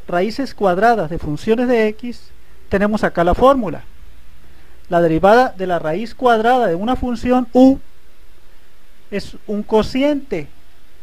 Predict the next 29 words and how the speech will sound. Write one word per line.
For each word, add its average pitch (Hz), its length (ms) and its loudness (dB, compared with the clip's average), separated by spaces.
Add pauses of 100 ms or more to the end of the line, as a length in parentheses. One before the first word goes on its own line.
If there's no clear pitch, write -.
(220)
abajo 196 600 0
dos 220 400 0
raíces 240 500 0
de 170 140 2
u, 277 180 0 (960)
y 214 80 -4
arriba 226 320 0
la 247 140 2
derivada 170 500 -2
de 190 80 -4
la 185 140 2
u. 269 120 -4 (480)
Aquí 180 180 -8
arriba 208 280 -2
la 214 120 -2
derivada 160 360 -4
de, 156 140 -6
de, 143 200 -10 (140)
de 151 80 -6
la 135 140 -6
u. 135 60 -10 (3000)
Vamos 269 300 2
a 254 40 6
aplicar 226 580 0
esa 240 220 0
fórmula 254 560 2 (680)
en 180 140 -6
nuestro 175 260 -2
problema. 247 480 2